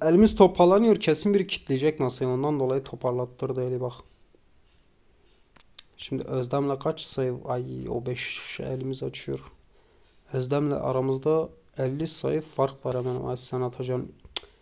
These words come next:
Dayı yapma. Bak vallahi yapılmaz sistem bu. Yemin ediyorum ha. Bak eli getirdin. Otuz üç sayıdan doksan altı yaptırdın. Şimdi de taş çektirtmiyorsun. Yapma.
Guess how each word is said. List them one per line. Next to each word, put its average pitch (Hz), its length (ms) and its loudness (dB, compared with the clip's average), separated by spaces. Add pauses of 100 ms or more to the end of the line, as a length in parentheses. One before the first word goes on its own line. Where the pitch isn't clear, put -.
(480)
Dayı 202 180 12
yapma. 135 520 8
Bak 135 240 2
vallahi 220 240 12
yapılmaz 160 480 6
sistem 135 420 -2
bu. 131 80 0
Yemin 160 320 4
ediyorum 131 400 2
ha. 131 180 0 (1600)
Bak 147 220 2
eli 202 200 6
getirdin. 220 600 8 (1500)
Otuz 156 280 0
üç 226 140 2
sayıdan 175 580 4 (180)
doksan 151 460 4
altı 180 240 4
yaptırdın. 196 440 4
Şimdi 196 300 2
de 170 80 4
taş 175 220 2
çektirtmiyorsun. 127 840 -6
Yapma. 147 400 -2